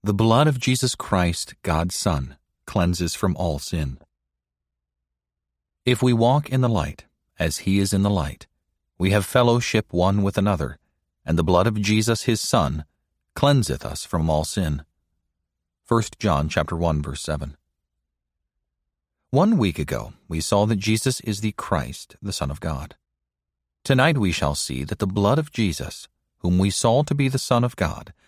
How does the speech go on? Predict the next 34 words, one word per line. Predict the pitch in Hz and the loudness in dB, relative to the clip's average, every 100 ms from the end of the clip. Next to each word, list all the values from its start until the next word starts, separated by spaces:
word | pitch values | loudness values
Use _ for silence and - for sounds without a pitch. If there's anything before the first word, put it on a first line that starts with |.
| _ _ | _ _
cleanses | - 135 151 165 170 | 0 2 4 2 0
certain | - 131 131 123 | 0 0 0 -2
persons | 98 73 - 73 | -2 -4 -4 -6
from | - 95 - | -2 -4 -2
every | 120 120 127 120 107 | -4 -4 -2 -2 -2
trace | - 90 - | -2 -4 -4
of | 78 | -10
sin, | - 80 76 - _ _ _ _ _ | -8 -6 -6 -12 _ _ _ _ _
and | 78 | -4
we | 78 104 | 0 0
shall | - 107 | 2 0
see | - - 117 | 0 0 0
also | - 160 147 - 55 | 0 -2 -2 -4 -4
how | - 87 | -2 0
we | 101 120 | 2 2
ourselves | 131 - 156 101 78 | 2 0 0 0 -2
can | - 92 | -2 0
become | 95 - 104 | 0 0 0
such | 95 113 - - | 0 -2 -2 -4
persons | 151 143 67 60 - _ _ _ _ | -4 -2 -6 -8 -12 _ _ _ _
as | 80 | -2
are | 82 82 | 0 -2
cleansed | - 135 101 85 - | 0 0 2 0 -2
from | - 101 104 | -2 -2 0
every | 104 120 123 | 0 0 -2
trace | - 120 110 - | 0 0 0 -2
of | 107 | -6
sin | - 123 69 62 - _ _ _ | -2 -2 -2 -6 -14 _ _ _
by | 76 | -2
the | 76 101 | -2 -2
blood | 78 71 | -2 -2
of | 76 | -4
Christ | - 73 73 - | -6 -4 -6 -8
Jesus. | 95 85 67 65 | -8 -6 -8 -12